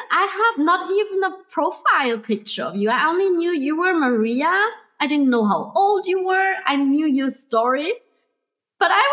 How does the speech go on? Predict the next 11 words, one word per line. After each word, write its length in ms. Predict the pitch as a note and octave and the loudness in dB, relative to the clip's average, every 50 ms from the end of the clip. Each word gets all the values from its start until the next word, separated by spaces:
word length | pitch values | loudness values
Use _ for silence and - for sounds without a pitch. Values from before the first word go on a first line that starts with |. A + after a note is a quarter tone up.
| D#5 E5 | 2 2
was 160 | D#5+ - - | 0 0 -2
just 400 | - G#4 - - - - - - | 0 0 -2 -2 -8 -10 -8 -8
<laughs> 100 | - - | -6 -2
trusting 960 | - C4+ B3+ F#4+ G4 - - - - F4 D4+ D4 F4 - D4 E4 F#4+ - - - - C#4+ | 0 2 2 2 0 -2 -8 -6 -4 -2 0 0 0 0 0 -4 -4 -6 -12 -14 -10 -6
this 240 | D4+ D#4 E4 - - - _ - | -4 -4 -4 -4 -8 -12 _ -2
impulse 520 | F#4+ G#4 B4 A#4+ F#4 C4+ C#4+ D#4+ F4 - F4 | -2 0 0 0 2 2 2 2 0 -2 -2
that 120 | E4 B3+ | -2 0
you're 240 | B3 C4+ F4 G4 G#4+ | 0 2 2 2 2
the 100 | F#4 B3+ | 2 2
right 380 | G#3 G#3 G#3 A#3+ C#4 G#4+ G#4 A3 | 4 4 4 4 2 0 0 -2
one. 420 | E3 D#3 D#3+ D#3+ E3+ F3+ F3+ G#3+ | -4 -4 -4 -4 -4 -6 -8 -10